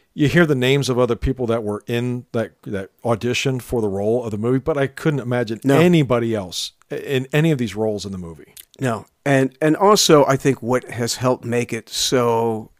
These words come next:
Speaker 2: enduring and iconic, not, not just to Gen X, but to younger generations. 'Cause I've heard millennials say that they love this movie, and, you know, e-, even the, some of the Gen Zers that have seen it love this movie. And I think part of it is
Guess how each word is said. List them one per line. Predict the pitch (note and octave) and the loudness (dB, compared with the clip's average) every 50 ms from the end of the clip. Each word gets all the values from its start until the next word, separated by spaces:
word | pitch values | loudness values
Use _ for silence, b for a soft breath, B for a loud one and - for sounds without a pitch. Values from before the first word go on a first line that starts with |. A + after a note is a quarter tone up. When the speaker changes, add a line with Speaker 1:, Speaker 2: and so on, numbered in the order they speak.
| _ - | _ -10
Speaker 2:
enduring | A#2 A#2 A2 G#2 - A#2 A2+ A#2+ B2 B2 B2 B2 - - | -8 -8 -8 -8 -6 -4 -2 0 0 0 0 -2 -4 -6
and | B2 A2 | -8 -8
iconic, | G#2+ G#2 - - - - B2 B2 B2+ C3 C3 - - - - | -8 -10 -12 -12 -8 -6 -4 -4 -2 -4 -4 -6 -10 -16 -6
not, | - C3+ D#3 G3 F3+ - _ _ | 0 2 2 2 2 0 _ _
not | - C3 C3 D3+ F#3 G#3 - | -4 0 2 2 2 2 2
just | - G#3 G3+ F#3+ - - | 4 4 4 4 2 -2
to | D3 | -4
Gen | B2 - C#3+ C3 A#2+ | 2 4 4 4 4
X, | A#2 G#2 E2 - - - - - _ - _ _ _ _ _ _ | 2 -2 -6 -10 -10 -10 -12 -12 _ -20 _ _ _ _ _ _
but | - C#3 C3+ | -4 -4 -2
to | - - C3 | -2 0 0
younger | B2+ B2+ B2 B2 A#2 | 0 2 0 -2 -4
generations. | B2 A#2+ A2+ A2 G#2+ G2+ F#2 F2+ - - - A2+ - - b b b b b b b b b - | -4 -6 -6 -6 -6 -8 -8 -8 -10 -14 -14 -16 -16 -20 b b b b b b b b b -6
'Cause | - B2 A2+ | -4 0 0
I've | B2 A#2 G#2 | 0 0 2
heard | B2 B2+ B2 A#2+ A#2+ A#2 G2 - - | 2 2 4 4 4 2 -2 -6 -8
millennials | A#2+ A#2 G#2+ G#2 A2+ A#2 B2 C3 C3 C#3 D#3 D#3+ - - - _ _ _ _ _ _ _ _ _ - | -6 -4 -2 -2 0 2 4 4 4 4 4 2 -2 -6 -8 _ _ _ _ _ _ _ _ _ -6
say | - - C#3 C3 B2+ | -2 0 2 2 2
that | A2+ A#2+ A2+ | 2 0 -2
they | B2 A#2 | -2 -2
love | A2 G#2 A#2 A#2 A#2+ A2 | -2 0 0 0 0 0
this | B2+ A#2 - - | -2 -2 -2 -2
movie, | A#2+ A#2+ A#2+ A2+ B2+ B2+ C3 C3 b b b b b b b b b b b - | 0 0 0 2 2 0 0 -2 b b b b b b b b b b b -4
and, | A#2+ A#2 A2+ A2+ A2 A2 A2 - | -2 -2 0 0 -2 -2 -4 -4
you | A#2+ A#2 | -4 -2
know, | A2+ G2+ | -2 -2
e-, | - B2 A#2+ - | -2 -2 -2 -2
even | - B2 A2 A#2+ A#2 A2 | -2 -2 -2 -2 -2 -2
the, | G2+ A#2 A2 - - | 0 -2 -2 -2 -2
some | - C3+ C3 | 0 0 0
of | A#2 | 0
the | A#2+ | 0
Gen | G#2+ B2 B2+ B2 | 2 2 2 2
Zers | A#2+ A#2 C3 D3+ D#3 B2+ B2 | 4 4 4 4 4 2 0
that | A2 G2+ | -2 -4
have | A2 F#2 | -2 -4
seen | - - A#2 A2 | -2 -2 -2 -2
it | G#2+ - - | -2 -6 -6
love | A2 A2 A#2 A2+ G#2+ F#2 | -2 0 0 0 0 -2
this | A2 - - | -4 -6 -4
movie. | A#2 A2 A2 G#2 G#2+ - | -4 -4 -4 -4 -6 -6
And | C3 B2 | -4 -4
I | A#2 | -2
think | - G#3+ C4+ - | 0 -2 0 0
part | - - F3+ G3+ G3+ | 2 2 4 4 4
of | D#3+ C#3 | 2 0
it | G#2+ - - | -2 -4 -2
is | C3 A#2 A2+ A2 - | -2 -2 -2 -2 -4